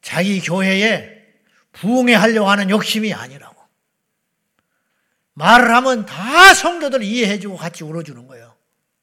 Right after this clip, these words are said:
그러나 집회 끝날 때까지 강구 안 했어요.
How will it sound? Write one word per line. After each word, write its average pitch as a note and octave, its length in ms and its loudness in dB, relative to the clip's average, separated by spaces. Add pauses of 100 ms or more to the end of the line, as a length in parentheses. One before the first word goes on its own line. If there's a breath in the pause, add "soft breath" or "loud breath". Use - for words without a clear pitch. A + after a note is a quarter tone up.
(1300)
그러나 D#3+ 480 -20 (140)
집회 D3 280 -18
끝날 D#3+ 280 -18
때까지 D#3 560 -20
강구 B2 300 -20
안 - 120 -20
했어요. - 280 -20